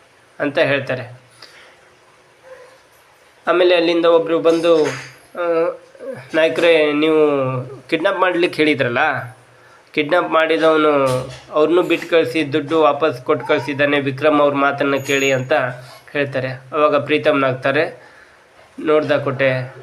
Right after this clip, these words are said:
ಎಷ್ಟು ಬದಲಾಗ್ತಾರೆ" ಅಂತ. ಆಗ ನಾಯಕ್ರವರು, "ಅವ್ರ ಕುಟುಂಬಕ್ಕೆ ಬಿಸಿನೀರು ಕಾಯಿಸ್ಬೇಕು, ಇನ್ನೂ ಬಿಸಿ ಕಾಯ್-, ಇನ್ನೂ ಬಿಸಿ ಆಗಬೇಕು" ಅಂತ ಹೇಳ್ತಾರೆ. ವಿಷ್ಣು ರಾತ್ರಿ ಹೊತ್ತಿಗೆ ಮನ್ಕೊಂಡು ಬೆಡ್‌ಶೀಟ್ ಹಚ್ಕೊಂಡು ಮೊಬೈಲನ್ನು ನೋಡ್ತಾ ಇರ್ತಾನೆ.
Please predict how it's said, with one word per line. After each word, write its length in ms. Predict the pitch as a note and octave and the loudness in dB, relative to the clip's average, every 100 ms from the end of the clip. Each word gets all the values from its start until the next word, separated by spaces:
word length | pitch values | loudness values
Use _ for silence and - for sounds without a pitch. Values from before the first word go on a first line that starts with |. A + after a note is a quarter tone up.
| - - _ _ - | -20 -20 _ _ -6
ಎಷ್ಟು 260 | D#3+ B2+ | -4 -2
ಬದಲಾಗ್ತಾರೆ" 600 | D3 D3+ D3 C#3+ D3 C#3 | 0 0 0 -2 -2 -2
ಅಂತ. 200 | C3+ B2+ C3 A#2+ B2+ - - - _ - | -2 -4 -6 -6 -12 -20 -20 -20 _ -8
ಆಗ 200 | - D3+ C#3+ C3+ B2+ C3 | -4 0 0 -2 -4 -6
ನಾಯಕ್ರವರು, 600 | D3+ C#3 C#3 C#3+ C#3 B2+ B2 B2 - _ _ _ - - _ | -4 -2 -2 -4 -4 -4 -6 -10 -18 _ _ _ -20 -20 _
"ಅವ್ರ 180 | C#4 D3 | -6 -4
ಕುಟುಂಬಕ್ಕೆ 580 | C3+ D3+ F3+ F#3+ F#3 F3+ | -4 -4 -2 -2 -2 -2
ಬಿಸಿನೀರು 420 | D3 C3+ E3 D3+ | -2 -4 -2 -2
ಕಾಯಿಸ್ಬೇಕು, 640 | D#3+ D3 C3 D3 - D3 | -2 -2 -2 -4 -2 -4
ಇನ್ನೂ 260 | C#3+ C#3 D3+ | -2 0 0
ಬಿಸಿ 580 | C3+ C#3 C3+ D3+ C#3+ C3+ | 0 -4 -2 -2 -2 -2
ಕಾಯ್-, 240 | C#3+ C#3+ - _ - | -2 -2 -6 _ -2
ಇನ್ನೂ 280 | E3+ F#3 | 2 2
ಬಿಸಿ 420 | F3 D#3 C#3 E3 D#3+ | 2 2 0 2 4
ಆಗಬೇಕು" 720 | D3 D3 C#3+ D3 C#3+ C#3 C3 | 2 2 0 0 0 2 4
ಅಂತ 220 | C3 C3 | 4 4
ಹೇಳ್ತಾರೆ. 440 | E3 C#3 C#3+ C3+ - - - - - - | 2 4 0 -2 -6 -10 -20 -20 -20 -12
ವಿಷ್ಣು 520 | D3+ D3+ - F3+ E3+ | -10 -8 0 4 4
ರಾತ್ರಿ 340 | D3+ C#3+ C#3+ D#3+ | 4 0 0 -2
ಹೊತ್ತಿಗೆ 440 | C#3+ D#3 C#3+ D3 | -2 -4 -2 -2
ಮನ್ಕೊಂಡು 560 | C3+ C3+ C3 C#3 C#3+ C3+ | 0 -2 -4 -4 -4 -4
ಬೆಡ್‌ಶೀಟ್ 480 | B2+ C3+ - D#3 C3 | -4 -6 -4 -4 -2
ಹಚ್ಕೊಂಡು 520 | C3+ - D3 C3+ C3+ | -6 -4 -4 -2 -2
ಮೊಬೈಲನ್ನು 640 | C3+ C3 C#3+ C#3+ C#3 C3 | -4 -2 -2 0 0 -2
ನೋಡ್ತಾ 400 | B2+ B2+ B2 C3+ | -2 -4 -4 -6
ಇರ್ತಾನೆ. 560 | B2 G#2+ A#2+ C3+ E3 E3 | -6 -6 -8 -6 -6 -10